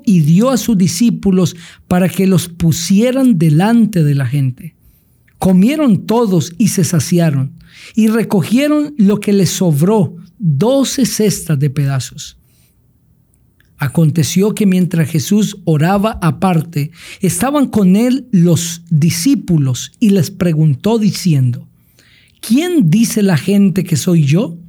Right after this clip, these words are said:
Ellos respondieron: "Unos Juan el Bautista, otros Elías, y otros que algún profeta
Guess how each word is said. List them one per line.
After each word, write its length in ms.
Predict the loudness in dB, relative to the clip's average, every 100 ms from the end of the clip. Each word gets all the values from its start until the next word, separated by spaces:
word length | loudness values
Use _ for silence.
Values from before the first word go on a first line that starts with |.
| -20 _ _ _ _ _ _ _ _ _ _
Ellos 280 | -2 0 2
respondieron: 800 | 0 2 2 4 4 2 -2 -6 -16 _ _ _ 0
"Unos 560 | 0 2 0 -2 -4
Juan 380 | -8 -2 0 2
el 80 | 2
Bautista, 680 | 2 0 0 -4 -4 -12 -14 _ _ _ _
otros 680 | -4 -2 -2 -2 -2 -6 -4
Elías, 800 | 0 2 4 2 2 -2 -8 -14 _ _ _ _
y 180 | 0 2
otros 640 | 0 0 -2 -2 -4 -12 _
que 180 | -4 0
algún 540 | 2 2 0 0 -2 -2
profeta 720 | 0 0 -2 -2 -2 -4